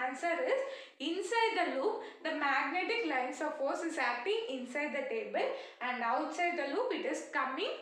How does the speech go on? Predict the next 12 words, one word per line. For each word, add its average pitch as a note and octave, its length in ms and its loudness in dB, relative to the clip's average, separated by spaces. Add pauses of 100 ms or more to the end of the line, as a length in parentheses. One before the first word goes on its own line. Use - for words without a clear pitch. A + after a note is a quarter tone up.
(120)
out B3+ 260 0
of - 180 -4
the D4+ 80 0 (100)
table. - 320 -4 (180)
Okay, A#3 300 -2 (340)
when D4+ 220 0
the D#4 80 0
direction F4 600 2 (100)
of C#4 220 -2
current C4+ 420 0
is B4+ 180 4 (480)
clockwise. - 960 0